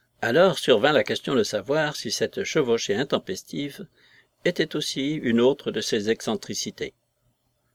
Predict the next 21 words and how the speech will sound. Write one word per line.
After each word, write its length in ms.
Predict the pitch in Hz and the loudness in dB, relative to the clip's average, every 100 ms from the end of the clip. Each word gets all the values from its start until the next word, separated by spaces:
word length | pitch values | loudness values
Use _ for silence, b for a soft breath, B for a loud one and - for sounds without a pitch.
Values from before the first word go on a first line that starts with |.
| _ | _
Je 120 | 101 | -2
répondis « 500 | 113 117 120 107 117 | 0 0 0 -2 -2
Oui » 260 | 104 127 107 - | -2 -2 -4 -8
sans 260 | - 117 95 | -6 -6 -6
hésiter, 540 | - 101 - 165 180 _ b b b b - | -8 -12 -4 -4 -4 _ b b b b 0
et 100 | 165 | 2
m'en 160 | 160 | 2
tirai 280 | 135 127 117 | 0 -2 2
ainsi 400 | 104 98 - 127 | 2 0 -4 -4
fort 220 | - 143 135 | 0 0 0
habilement 640 | 104 101 87 90 101 - - | 0 -2 -4 -6 -8 -8 -8
à 60 | 117 | -2
ce 120 | 113 | -2
que 140 | - | -2
je 120 | 92 | -6
crois. 400 | - - - - _ _ _ _ _ _ _ _ _ _ _ _ _ _ _ _ | -6 -12 -12 -12 _ _ _ _ _ _ _ _ _ _ _ _ _ _ _ _
Sorti 440 | - 175 - 220 | 6 6 6 -2
de 80 | 160 | 0
cette 240 | 113 - - | 0 -2 2
passe 340 | 165 147 - | 4 4 2
difficile, 800 | 196 - 160 - 156 165 156 | -8 -8 -8 -4 -4 -4 -6